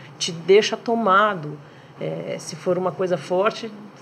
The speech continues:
te derruba até. Você fica, tem que, tem que sobreviver, tem que digerir aquilo ali que aconteceu e você nem entendeu como é que podia acontecer.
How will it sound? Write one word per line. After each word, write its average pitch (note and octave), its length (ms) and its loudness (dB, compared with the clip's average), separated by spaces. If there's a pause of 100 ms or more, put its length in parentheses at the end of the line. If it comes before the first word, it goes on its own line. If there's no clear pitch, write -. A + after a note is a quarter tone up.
(600)
te - 140 -6
derruba A#3+ 640 2
até. D3 280 -6
Você D#3+ 260 -10
fica, G3 280 -6
tem G#3 180 -6
que, A3+ 160 -12
tem A3 180 -8
que A3 80 -8
sobreviver, A#3 340 -2
tem A3+ 100 -4
que G#3 160 -6
digerir B3 440 0
aquilo C4 220 -4
ali A3 140 -4
que G#3+ 100 -8
aconteceu G3+ 580 -2
e B3+ 40 -4
você B3 160 -8
nem C#4 140 -2
entendeu E4 320 -2
como B3 200 -4
é C#4+ 60 2
que C#4+ 80 -14
podia A3+ 280 -6
acontecer. F#3+ 580 -8